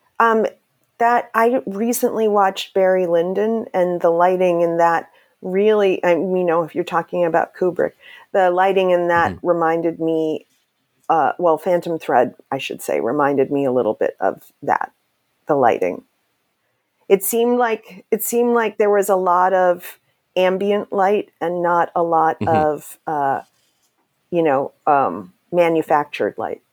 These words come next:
Speaker 2: They were using historical locations. Like, you can't really bring a big lighting grid in there.
Speaker 1: No.
Speaker 2: It's hard to, you know, so they had to come up with more practical solutions. Also, they only had seven hours of daylight most days because they were filming in London in the winter.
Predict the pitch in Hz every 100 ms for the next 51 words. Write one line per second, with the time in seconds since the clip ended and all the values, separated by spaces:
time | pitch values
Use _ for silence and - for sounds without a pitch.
0 | _ _ _ _ _ 120 120 120 143 139
1 | 113 117 - 123 120 110 101 - 143 143
2 | 98 104 101 131 - 147 120 117 104 98
3 | - 104 104 92 92 90 92 92 101 113
4 | 104 87 85 160 160 - - 165 160 -
5 | - _ - 107 - 131 127 120 113 -
6 | 117 110 104 - 113 117 123 117 127 117
7 | 110 - - 110 - 120 107 - - 104
8 | - 98 113 131 87 80 - _ - -
9 | 139 156 160 117 98 120 143 160 147 135
10 | - - 135 131 127 120 117 107 101 87
11 | 110 131 117 - 95 - - 90 85 104
12 | - - 107 104 131 123 120 104 98 104
13 | 120 117 95 92 92 117 - 87